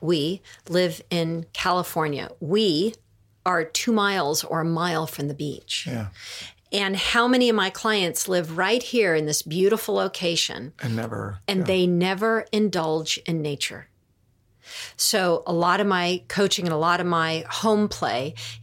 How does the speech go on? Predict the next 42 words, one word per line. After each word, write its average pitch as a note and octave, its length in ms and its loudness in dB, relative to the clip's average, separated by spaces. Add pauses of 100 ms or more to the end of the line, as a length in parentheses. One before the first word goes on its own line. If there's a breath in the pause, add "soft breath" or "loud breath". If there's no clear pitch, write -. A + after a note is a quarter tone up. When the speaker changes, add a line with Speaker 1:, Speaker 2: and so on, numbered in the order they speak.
Speaker 1:
is F3 440 2 (400 loud breath)
to - 120 -2
go F#3 260 2
there, F3 380 2
to - 160 -6
go G#3 160 4
to G3 140 6
a F3+ 40 2
park, F#3 640 -2 (380 loud breath)
to G3+ 120 -2
lay G3 220 6
down F3 480 2
and F3+ 200 0
look F3+ 140 0
at F#3 100 -4
the G3+ 60 -2
clouds E3 480 2
in E3+ 100 0
the E3 80 0
sky, D3+ 600 -2 (160)
and G3+ 140 0
to G#3 120 0
really B3 460 2 (220 loud breath)
allow G#3 380 4
Mother G#3 380 4
Earth F#3+ 420 0
to E3+ 500 2
nurture F#3+ 400 2
you. A2+ 300 -2 (880)
And F#3 220 2
to - 60 -4
back G#3+ 280 0
to A3+ 100 0
your F#3+ 80 4
question, F3 560 -2
the F#3 180 -2
only B3+ 300 2
thing A3+ 280 2
that G3 120 0
I F#3 180 2
have F3+ 220 -2
found F3+ 640 0